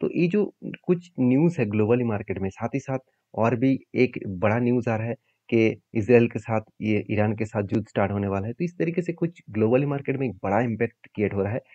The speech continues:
जिसके चलते है सिर्फ इंडिया में नहीं, all over ये वर्ल्ड मार्केट में सारे कंट्रीज के मार्केट के ऊपर बिग प्रेशराइज बनता हुआ देखने को मिले। तो मुझे लगता है जो सिचुएशन बना है, उस सिचुएशन के बेसिस में कंपनी के ऊपर, अ, जर्नी होने के लिए, कंपनी के ऊपर, हम्म,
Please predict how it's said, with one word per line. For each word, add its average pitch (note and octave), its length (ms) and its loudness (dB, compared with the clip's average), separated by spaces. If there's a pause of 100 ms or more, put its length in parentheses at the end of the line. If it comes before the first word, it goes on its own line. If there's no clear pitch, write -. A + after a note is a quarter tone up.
(220)
जिसके B2 200 -2
चलते C#3+ 300 0
है D3+ 140 0
सिर्फ - 400 -4
इंडिया A#2+ 280 0
में C#3 100 0
नहीं, B2+ 140 -4 (100)
all G#2+ 200 0
over B2 160 -2 (260)
ये G#2+ 200 -2
वर्ल्ड A2 220 4
मार्केट A2+ 340 -4
में A2+ 180 -2 (260)
सारे A#2 240 -2
कंट्रीज A2 380 -2
के A#2 100 0
मार्केट G2+ 360 -2
के A#2 120 -4
ऊपर A#2 160 4
बिग B2+ 240 2
प्रेशराइज A#2 420 6
बनता G#2+ 260 0
हुआ A2 120 2
देखने G2+ 280 -4
को F#2+ 120 -8
मिले। F2+ 180 -4 (320)
तो C3 80 2
मुझे D#3 220 2
लगता F#3 200 0
है F#3 40 4
जो G3 100 2
सिचुएशन D#3 480 -4
बना D3+ 180 -4
है, D#3 80 -4
उस - 220 -6
सिचुएशन B2+ 420 -2
के B2+ 80 -2
बेसिस G#2+ 380 -6
में A2 120 -2 (360)
कंपनी B2+ 320 0
के C3+ 80 -2
ऊपर, C3+ 260 0 (340)
अ, A2 260 4
जर्नी B2+ 400 4
होने C3 220 0
के A2 120 -2
लिए, F#2 200 -2
कंपनी A2+ 400 -2
के B2 80 -2
ऊपर, B2 300 0 (800)
हम्म, A#2+ 200 0